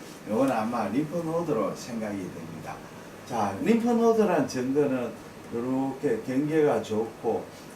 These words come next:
안에 요렇게, 저, 고에코가 있는데, 여기 이제 고에코 안으로, 어, 헬류 신호가 보이고, 헬류 신호의 요 부분에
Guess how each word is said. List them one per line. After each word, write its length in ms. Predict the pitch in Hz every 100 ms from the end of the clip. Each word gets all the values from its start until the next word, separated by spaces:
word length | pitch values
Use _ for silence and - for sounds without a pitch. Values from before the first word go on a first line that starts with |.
| -
안에 600 | 139 160 160 151 139 - - -
요렇게, 640 | 120 127 135 131 127 127 95 - - - - - - -
저, 400 | 107 98 95 87 -
고에코가 580 | 123 160 156 135 107 95
있는데, 420 | 95 87 87 73 - - -
여기 320 | 127 147 175 175
이제 180 | 151
고에코 460 | 147 156 190 196 165
안으로, 560 | 139 143 139 143 151 151 - - -
어, 280 | 101 104 95 113
헬류 320 | 160 160 160
신호가 540 | 151 151 139 131 107
보이고, 540 | 98 101 101 92 92 - - - - - -
헬류 280 | 170 180 180
신호의 840 | 180 170 175 165 156 143 131 107
요 160 | 143 147
부분에 560 | 147 139 143 139 131